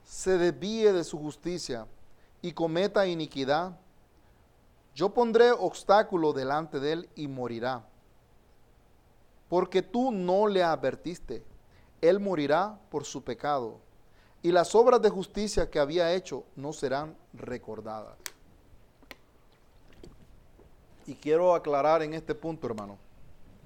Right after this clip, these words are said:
algo muy importante. Habían personas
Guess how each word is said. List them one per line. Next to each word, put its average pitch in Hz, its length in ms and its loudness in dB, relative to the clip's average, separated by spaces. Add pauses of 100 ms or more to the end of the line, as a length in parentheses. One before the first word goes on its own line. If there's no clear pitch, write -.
(280)
algo 151 280 4
muy 160 200 -2
importante. 127 640 -4 (1200)
Habían 185 400 0
personas 214 920 -2